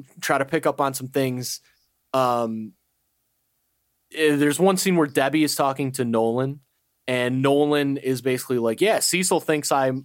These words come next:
I might have had something to do with the Guardians of the Globe thing. Can you believe it?" And she says, "But you didn't, right?" And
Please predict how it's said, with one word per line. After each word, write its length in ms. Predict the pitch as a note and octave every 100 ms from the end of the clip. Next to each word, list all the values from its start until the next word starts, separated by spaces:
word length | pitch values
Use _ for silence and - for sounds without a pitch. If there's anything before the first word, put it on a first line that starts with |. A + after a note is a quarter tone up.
| -
I 340 | B2 B2 A#2 A#2 -
might 400 | B2 B2 B2+ C3
have 80 | C3+
had 140 | C3
something 300 | - C3+ C3+
to 60 | B2+
do 220 | B2 A#2+
with 200 | A#2+ A#2
the 80 | A#2
Guardians 400 | G#2 A#2 A2+ A2+
of 60 | G#2+
the 60 | G#2
Globe 460 | B2 C#3 E3 A#2+
thing. 360 | - A#2 G#2+ G#2
Can 120 | B2
you 100 | A#2
believe 340 | G#2+ G#2+ A2+ B2+
it?" 220 | F#3 - _ - - _ -
And 400 | C3 B2+ A#2+ A#2
she 380 | - - C4 C4+
says, 640 | - D3 A#2+ A2+ A2 - _ _ _
"But 200 | - E3+
you 140 | E3 E3
didn't, 520 | C3 E3 G3+ F3+ A2+ A2+
right?" 440 | A2+ A#2 F#3 - _ _ _ _ _ _ _ _ _ -
And 420 | C#3+ C#3 C3+ C3